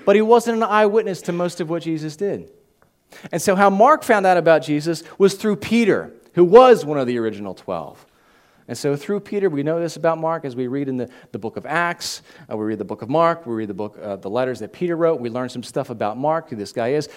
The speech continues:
He also goes by the name John Mark, 'cause that can be a little bit confusing. But so, so Mark had this experience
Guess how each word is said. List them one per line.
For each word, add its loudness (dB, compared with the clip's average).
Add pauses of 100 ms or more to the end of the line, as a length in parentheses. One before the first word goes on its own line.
(100)
He 0
also 2
goes 2
by 2
the 0
name -2
John 4
Mark, 0
'cause -8
that -2
can -8
be -2
a -2
little -4
bit -8
confusing. -8 (240)
But 6
so, 4
so 2
Mark 4
had 4
this -2
experience -4